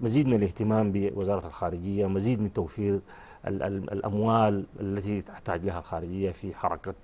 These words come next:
آه، ال-، الدبلوماسيين وفي أعمالهم، ولذلك طرح هذه القضية ب-، بكل هذا الوضوح والصراحة. والآن يأتي بنك السودان ليؤكد أن ال-، آه، الخارجية تتلقى أموالها، وهذا يطمن على أن الخارجية وضعها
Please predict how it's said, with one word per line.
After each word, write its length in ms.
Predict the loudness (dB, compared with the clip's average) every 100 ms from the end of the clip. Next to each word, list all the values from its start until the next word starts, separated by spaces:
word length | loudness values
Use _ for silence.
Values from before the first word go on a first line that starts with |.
| -8
آه، 280 | -6 -4 -6 -8
ال-، 500 | -8 -8 -8 -10 -12 -16 -20 -12 -6
الدبلوماسيين 880 | -4 -2 -2 -2 -4 -2 0 0 -2
وفي 240 | -4 -6
أعمالهم، 500 | -4 -4 -4 -4 -6 -10 -20 -20 -20 -20 -20 -20 -20 -10
ولذلك 360 | -4 0 2 0
طرح 260 | -2 -2 0
هذه 200 | 0 0
القضية 420 | -4 -4 -2 -2
ب-، 220 | -2 -6 -8
بكل 260 | -8 -4 -2
هذا 340 | -2 -2 -6
الوضوح 400 | -6 -6 -6 -4
والصراحة. 720 | -4 -4 -6 -6 0 0 0 -4 -16 -20 -20 -6
والآن 300 | -2 4 4
يأتي 300 | 4 0 0
بنك 220 | -2 -2 -4
السودان 420 | -6 0 2 2
ليؤكد 540 | 0 -2 -4 -6 -6
أن 340 | -4 -4 -6 -8 -14 -20 -20 -10
ال-، 220 | -6 -4
آه، 540 | -2 -4 -4 -4 -6 -6
الخارجية 480 | -4 -2 -2 -2 -4
تتلقى 580 | -4 -4 -4 -4 -6
أموالها، 420 | -4 -2 -2 0 0
وهذا 320 | 4 4 6
يطمن 500 | 6 6 6 4 2
على 200 | 0 0
أن 160 | -2
الخارجية 580 | -6 -4 -6 -4 -2 0
وضعها 560 | 0 0 0 0 0